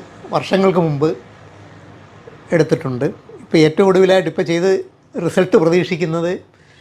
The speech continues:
തിരുവനന്തപുരം ലാ കോളേജിൽ നിന്ന് പിന്നെ എൽ എൽ ബി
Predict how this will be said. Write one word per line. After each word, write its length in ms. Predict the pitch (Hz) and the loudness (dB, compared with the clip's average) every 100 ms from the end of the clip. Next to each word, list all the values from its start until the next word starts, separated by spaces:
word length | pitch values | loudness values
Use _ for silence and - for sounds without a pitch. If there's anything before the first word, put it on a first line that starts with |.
| _ _ - _ _ - | _ _ -20 _ _ -2
തിരുവനന്തപുരം 400 | 160 175 175 180 | 0 2 2 2
ലാ 180 | 170 160 | 2 0
കോളേജിൽ 420 | 170 170 170 160 | 2 2 2 0
നിന്ന് 240 | 147 156 - _ _ _ _ _ _ _ _ _ _ 349 269 185 - | -4 -8 -10 _ _ _ _ _ _ _ _ _ _ -20 -16 -10 -6
പിന്നെ 600 | 143 139 135 139 156 - | -4 -4 -4 -8 -12 -12
എൽ 260 | 214 147 175 | -4 0 2
എൽ 80 | 185 | 2
ബി 420 | 185 196 381 | 0 -4 -6